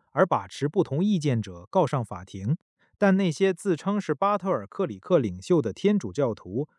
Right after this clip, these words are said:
却会把他们告上法庭。天主教那兽的本质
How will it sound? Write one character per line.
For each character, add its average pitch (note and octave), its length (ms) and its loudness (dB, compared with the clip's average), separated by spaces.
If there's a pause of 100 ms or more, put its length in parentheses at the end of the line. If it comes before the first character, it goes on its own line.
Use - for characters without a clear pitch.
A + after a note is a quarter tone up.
却 F3 200 4
会 C#3+ 160 2
把 F2+ 160 -4
他 C3+ 180 -2
们 C3 140 -2
告 D#3+ 220 2
上 A2+ 180 -4
法 F#2 220 -12
庭。 G2+ 320 -10 (420)
天 F3 240 6
主 A2 160 -2
教 B2+ 280 4
那 D3 160 4
兽 F3 320 2
的 A#2 80 2
本 F2+ 260 -4
质 A#2+ 320 0